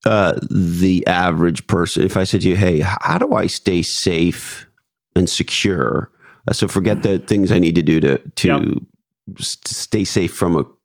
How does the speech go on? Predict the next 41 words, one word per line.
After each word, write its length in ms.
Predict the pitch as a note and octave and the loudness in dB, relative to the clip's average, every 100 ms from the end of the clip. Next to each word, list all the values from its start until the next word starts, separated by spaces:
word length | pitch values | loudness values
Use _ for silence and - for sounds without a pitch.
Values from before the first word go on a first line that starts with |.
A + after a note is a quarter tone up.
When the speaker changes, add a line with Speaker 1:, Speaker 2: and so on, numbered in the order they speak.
| G#2 | -2
Speaker 1:
getting 320 | A#2+ A2+ G#2 | 0 2 2
the 80 | F#2+ | 2
virus 400 | D#2 D#2+ D2+ - | 2 2 2 0
perspective. 680 | D#2 - - C#2+ - E2+ F2+ | -4 -2 -2 -2 0 0 2
We, 200 | F2+ - | 0 0
I 80 | G#2 | -2
think 320 | A2 F2+ - - | 0 -2 -4 -4
hopefully 400 | G2+ F2+ E2 E2 | -4 0 0 2
we 160 | D#2 | 2
all 160 | D2+ D2+ | 2 2
understand 460 | D2 - E2 D2+ | 0 0 0 2
that, 100 | E2 | 2
and 80 | - | 2
there's 160 | F#2 E2 | 0 2
new 180 | F2+ E2 | 2 2
information 480 | D2+ D#2 D#2 - D2 | 0 0 0 0 0
coming 280 | E2 D#2 | 0 2
out 160 | D2 - | 0 -2
pretty, 320 | - D#2 C#2+ - - | -2 0 0 -4 -4
pretty 200 | - D#2+ | 0 2
Speaker 2:
Yep. 100 | B2+ | 2
Speaker 1:
regularly 500 | E2 E2 D#2 D2 D#2 | 2 2 2 2 2
as 160 | C#2 | 0
they 120 | - C2 | 0 0
learn 280 | E2+ F2+ | 2 2
things. 320 | - D2 C#2 - - - - - | 0 0 0 -4 -14 -18 -16 -8
But 180 | - A2 | -6 -2
more 260 | C3 C#3 D3+ | 0 2 2
from 200 | - B2 | 2 0
a 60 | |
personal 680 | G2+ B2 A#2 - A2+ G2+ G2 F#2 | 0 0 0 2 2 4 4 2
and 120 | F#2 | 2
family 720 | G2 G2 F#2+ F#2 F#2 E2+ F2+ - - _ | 0 2 2 4 4 2 0 -8 -20 _
and 180 | F#2 F2+ | 0 2
neighborhood 800 | F#2 F#2+ F2 F#2+ F2+ E2+ E2 - | 4 4 2 2 2 2 0 -4
safety 500 | - F#2 F2+ - F2 | -2 0 0 0 0
and 100 | E2+ | 0
security 600 | F2 - - F#2 E2+ D2+ | -2 0 0 2 2 0
point 280 | - A#1+ A1+ | 0 -2 0
of 60 | |
view. 340 | G1+ G1+ - | -2 -2 -4